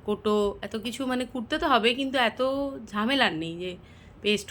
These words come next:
করো বা ইয়ে করো। মোটামুটি হাতের কাছে যা মশলা আছে তাই দিয়ে এটা কিন্তু বানানো হয়ে যাবে। তাহলে তৈরি হয়ে গেছে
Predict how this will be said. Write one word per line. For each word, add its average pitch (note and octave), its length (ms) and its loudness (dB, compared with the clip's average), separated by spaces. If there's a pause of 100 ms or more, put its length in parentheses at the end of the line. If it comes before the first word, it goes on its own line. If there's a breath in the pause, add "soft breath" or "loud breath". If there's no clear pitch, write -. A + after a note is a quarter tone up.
করো F3+ 260 2 (220)
বা F3 80 -2 (100)
ইয়ে F3 200 -6
করো। E3+ 180 -2 (840)
মোটামুটি G3+ 500 -2 (1300)
হাতের E3+ 320 -4
কাছে F3+ 260 -4
যা F#3+ 80 0
মশলা F#3+ 340 -6
আছে A3 180 -4
তাই F3 180 -2 (100)
দিয়ে G3+ 200 -2
এটা F#3+ 220 -6
কিন্তু F3+ 240 -6
বানানো D#3 420 -4
হয়ে E3 180 -12
যাবে। - 160 -14 (460 loud breath)
তাহলে B3+ 200 2 (120)
তৈরি A#3+ 360 2
হয়ে C4+ 220 2
গেছে A3 280 0